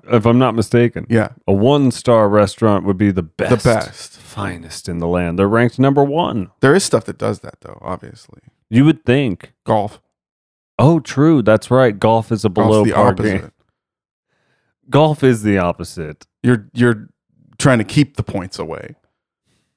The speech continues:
Speaker 2: Get
Speaker 1: I
Speaker 2: out of here, points. I don't, I don't want to, to,
Speaker 1: Are
Speaker 2: to rack you
Speaker 1: bunkers
Speaker 2: up.
Speaker 1: a good thing? Like, sometimes can you use bunkers to your advantage?
Speaker 2: Oh, I believe so.
Speaker 1: That's what
Speaker 2: Yeah.
Speaker 1: I'm thinking.
Speaker 2: Absolutely. If you've got, if you've got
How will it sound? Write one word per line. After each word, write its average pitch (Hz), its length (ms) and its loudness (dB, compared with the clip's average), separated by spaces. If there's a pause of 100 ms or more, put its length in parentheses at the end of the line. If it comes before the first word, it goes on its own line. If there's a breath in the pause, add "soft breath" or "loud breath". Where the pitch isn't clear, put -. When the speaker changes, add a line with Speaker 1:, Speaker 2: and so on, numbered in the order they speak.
(960)
Speaker 2:
Get 131 140 4
Speaker 1:
I 143 40 4
Speaker 2:
out 156 140 4
of 131 80 0
here, 113 100 0
points. 110 380 -4
I 123 80 2
don't, 123 400 0
I 127 100 0
don't 117 340 0
want 143 400 0
to, 104 280 -2
to, 104 640 -4
Speaker 1:
Are 165 140 4
Speaker 2:
to - 60 0
rack 110 60 0
you 107 60 -8
Speaker 1:
bunkers 190 600 4
Speaker 2:
up. - 220 -2
Speaker 1:
a 135 60 2
good 131 400 0
thing? 139 340 0
Like, 120 240 0
sometimes 135 640 0
can 120 320 0
you 123 200 2
use 113 640 0
bunkers 117 680 -2
to 117 120 -10
your 110 220 2
advantage? 107 680 -2
Speaker 2:
Oh, 110 100 2
I 120 120 0
believe 110 340 -2
so. 113 380 -4
Speaker 1:
That's 165 180 2
what 151 100 2
Speaker 2:
Yeah. 139 80 2
Speaker 1:
I'm 127 100 0
thinking. 135 320 0
Speaker 2:
Absolutely. 113 520 0
If - 120 -4
you've 135 140 0
got, 131 300 2
if - 140 -6
you've 135 180 0
got 117 380 0